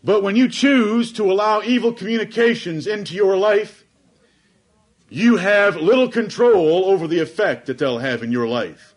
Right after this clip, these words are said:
And while Lot pitched his tent toward Sodom in Genesis thirteen, by the time we get to the next chapter, Genesis fourteen, where's Lot living?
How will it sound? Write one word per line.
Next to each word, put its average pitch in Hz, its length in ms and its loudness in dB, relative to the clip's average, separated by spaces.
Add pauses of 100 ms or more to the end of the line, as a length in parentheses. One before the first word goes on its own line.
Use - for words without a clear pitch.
(760)
And 180 300 -2
while 202 420 0
Lot 226 340 0
pitched 240 280 -2
his 202 180 -6
tent 226 340 -2
toward 226 320 2
Sodom 190 380 -2
in 175 140 -4
Genesis 180 480 -4
thirteen, 190 1000 -4 (460)
by 185 180 -4
the 165 80 -4
time 233 320 -2
we 233 120 0
get 240 200 -2
to 196 80 -6
the 180 80 -2
next 226 280 -4
chapter, 233 540 -2
Genesis 175 480 -6
fourteen, 185 800 -4 (140)
where's 220 340 2
Lot 196 360 0
living? 151 440 0